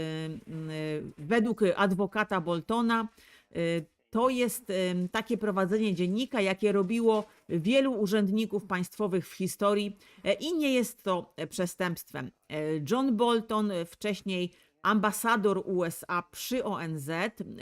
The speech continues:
w administracji George'a Busha, został mianowany doradcą do spraw bezpieczeństwa narodowego przez Donalda Trumpa w dwa tysiące osiemnastym roku. E, Trump zwolnił go rok później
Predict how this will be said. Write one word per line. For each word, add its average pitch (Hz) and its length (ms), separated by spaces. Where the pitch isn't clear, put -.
w - 40
administracji 185 840
George'a 170 360
Busha, 208 420
został 233 540
mianowany 220 600
doradcą 214 580
do 202 100
spraw 202 300
bezpieczeństwa 208 760
narodowego 190 600
przez 254 380
Donalda 220 440
Trumpa 214 500
w 156 140
dwa 180 240
tysiące 214 640
osiemnastym 190 880
roku. 202 460
E, 165 140
Trump 254 400
zwolnił 220 600
go 180 180
rok 262 300
później 170 760